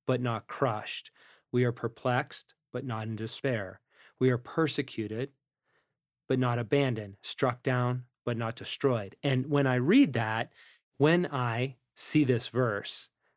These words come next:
I can see it as, "We are hard-pressed, we are perplexed, we are persecuted, and we are struck down." But as I pray into it, I, I experience it different.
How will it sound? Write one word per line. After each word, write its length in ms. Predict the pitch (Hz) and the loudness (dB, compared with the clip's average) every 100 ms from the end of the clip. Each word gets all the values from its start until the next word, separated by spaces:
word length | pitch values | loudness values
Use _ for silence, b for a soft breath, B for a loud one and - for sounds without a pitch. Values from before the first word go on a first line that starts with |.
| - | -4
I 120 | 131 | -2
can 160 | 123 123 | 0 -2
see 300 | - 151 139 | 0 2 4
it 120 | 120 | 2
as, 480 | 123 117 113 107 - _ _ | -4 -4 -4 -6 -8 _ _
"We 120 | 123 | 2
are 100 | 123 | 2
hard-pressed, 1000 | 113 - 139 143 - 120 113 123 - - _ _ _ | 0 2 2 2 -2 -2 -2 -8 -14 -18 _ _ _
we 160 | 127 127 | 0 2
are 100 | 123 | 2
perplexed, 880 | - 120 117 - 110 - - - _ _ _ _ _ _ _ _ | -2 -6 -4 -4 -4 -6 -14 -16 _ _ _ _ _ _ _ _
we 160 | 127 127 | 2 4
are 260 | 117 110 - | 2 -2 -8
persecuted, 800 | - 143 123 123 - 113 107 107 - | 2 2 4 -2 -6 -6 -4 -6 -4
and 140 | 123 | -2
we 100 | 120 | 0
are 80 | 120 | -2
struck 280 | - 117 - | -2 -4 -4
down." 300 | 117 107 98 | -4 -4 -4
But 180 | 101 120 | -8 -4
as 180 | 139 127 | -2 -2
I 120 | 120 | -4
pray 440 | 123 - 135 139 | -6 -6 0 2
into 320 | 165 190 - 233 | 2 0 0 0
it, 220 | 247 - | 0 -2
I, 240 | 123 131 - b b _ | -2 -2 -4 b b _
I 140 | 139 131 | 0 0
experience 840 | 123 - - - 147 147 143 120 | 0 -2 -2 4 4 6 2 0
it 160 | 120 - | -4 -2
different. 420 | 135 131 175 117 | -2 0 -2 -4